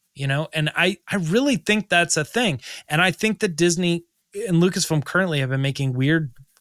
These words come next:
decisions. And I think this is a <laughs> random push to be like, "We need to freaking make money." And it's like, that's,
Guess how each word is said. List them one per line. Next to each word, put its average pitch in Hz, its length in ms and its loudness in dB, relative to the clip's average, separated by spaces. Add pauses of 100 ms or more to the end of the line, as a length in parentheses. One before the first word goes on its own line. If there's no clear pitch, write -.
decisions. 143 600 2 (260)
And 135 80 2
I 160 60 4
think 202 320 0
this 170 240 4
is 196 160 2
a 156 260 4 (1080)
<laughs> - 20 -20 (260)
random 202 560 4 (360)
push 254 400 6
to 185 100 2
be 175 140 2
like, 156 300 2 (240)
"We 160 280 2
need 254 240 4
to 226 60 2
freaking 226 360 0
make 202 200 0
money." 208 300 2
And 139 80 -2
it's 139 140 -2
like, 156 200 0
that's, 175 300 0